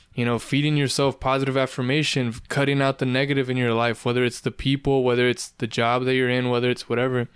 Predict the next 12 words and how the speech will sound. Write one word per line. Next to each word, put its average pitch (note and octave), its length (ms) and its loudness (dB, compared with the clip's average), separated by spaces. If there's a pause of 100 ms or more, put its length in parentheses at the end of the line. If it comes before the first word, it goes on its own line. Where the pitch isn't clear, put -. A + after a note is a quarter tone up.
(440)
It's - 140 -12
like, A#2 340 0 (960)
yeah. B2 400 0 (760)
But, D3+ 320 2 (100)
but E3 320 2
I D3+ 160 4
do E3 300 2
believe E3 580 2
that B2 360 0 (880)
you C#3 160 0
could E3+ 220 2
react, C#3 600 2